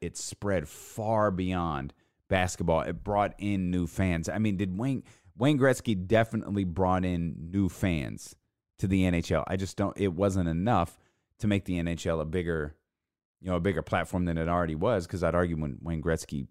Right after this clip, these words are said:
you know, was at his peak, hockey was still the fourth most popular sport in the four major sports.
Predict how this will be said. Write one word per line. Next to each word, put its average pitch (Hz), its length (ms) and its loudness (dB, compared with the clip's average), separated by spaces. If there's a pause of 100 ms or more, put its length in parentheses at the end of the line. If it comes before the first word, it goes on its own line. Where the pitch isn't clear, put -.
you - 80 -6
know, 78 100 0
was 78 160 0
at 82 100 0
his 62 120 -10
peak, 123 340 0
hockey 87 280 -2
was 71 140 -6
still 87 380 0 (600)
the 82 60 -10
fourth 87 320 0
most 78 200 0
popular 73 680 -2
sport 101 440 4
in 82 80 -2
the 78 80 -2
four 73 200 -4
major 65 320 -6
sports. - 560 -6